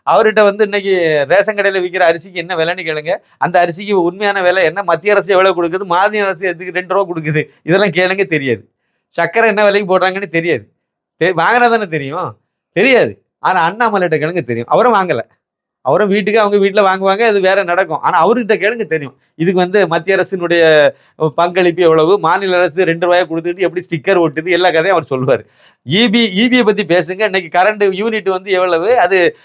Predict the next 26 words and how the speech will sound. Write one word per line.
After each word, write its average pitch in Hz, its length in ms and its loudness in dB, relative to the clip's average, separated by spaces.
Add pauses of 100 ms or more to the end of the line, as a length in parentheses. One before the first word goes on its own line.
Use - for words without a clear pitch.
(300)
கமர்ஷியலுக்கு 196 540 0
எவ்வளவு, 175 360 4
வீட்டு 208 380 0
உபயோகத்துக்கு 196 320 0
எவ்வளவு, 175 340 2
எல்லா 202 360 2
கதையும் 180 340 -4
இப்ப 185 200 0
அவர்கிட்ட 170 180 -2
கேளுங்க, 180 160 -4
அவர் 185 180 -2
சொல்லுவார். 127 400 -8
அண்ணாமலைனால 220 720 0
சொல்ல 165 260 -4
முடியும். 131 340 -2
எப்ப 226 380 2
வேணா 220 40 -4
கேளுங்க, 185 420 -4 (440)
எந்த 202 500 0
ஸ்டேஜ்ல 233 400 2
வேணாலும் 214 200 -2
உட்கார 202 320 0
வச்சு 190 180 -4
நீங்க 185 300 -8
கேளுங்க, 175 180 -10
எந்த 233 400 -2